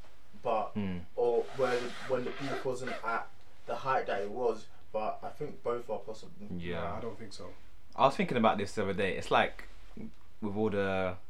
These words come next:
Speaker 2: like, podcasts and interviews coming out, it's like post-game analysis almost.
Speaker 1: Yeah, it's
Speaker 3: Yeah,
Speaker 2: Like,
Speaker 3: it
Speaker 2: everyone's
Speaker 3: is.
Speaker 2: trying to figure out, like, what went down, down during the battle.
Speaker 1: Which is so weird 'cause it's, it's like, <coughs> I kinda didn't need it 'cause
Speaker 2: Nah.
Speaker 1: it was a bit, it's a few months later, and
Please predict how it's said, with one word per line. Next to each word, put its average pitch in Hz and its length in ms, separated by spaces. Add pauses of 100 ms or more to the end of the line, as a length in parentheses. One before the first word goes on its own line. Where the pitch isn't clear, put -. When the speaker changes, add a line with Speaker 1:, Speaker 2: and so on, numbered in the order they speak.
(400)
Speaker 2:
like, 85 220
podcasts 92 540
and 85 100
interviews 90 360
coming 82 280
out, 78 160
it's - 140
like 95 180 (200)
post-game 92 420
analysis 90 680
almost. 98 380
Speaker 1:
Yeah, 127 100
it's 120 340
Speaker 3:
Yeah, 214 280
Speaker 2:
Like, 202 100
Speaker 3:
it 202 40
Speaker 2:
everyone's 233 260
Speaker 3:
is. - 40
Speaker 2:
trying 127 160
to 120 60
figure 117 300
out, 104 160
like, 101 220
what 104 260
went 107 180
down, 107 300 (180)
down - 360
during 113 120
the 104 80
battle. 110 440
Speaker 1:
Which 202 120
is - 140
so 269 220
weird 185 300
'cause 127 120 (520)
it's, - 120
it's - 20
like, - 540 (320)
<coughs> - 260
I - 100
kinda 196 320
didn't 160 380
need 160 220
it - 160
'cause 135 440 (240)
Speaker 2:
Nah. 95 280
Speaker 1:
it 92 100
was 147 100
a 143 60
bit, - 300
it's 135 120
a 143 40
few 190 240
months 170 300
later, 143 300
and 123 280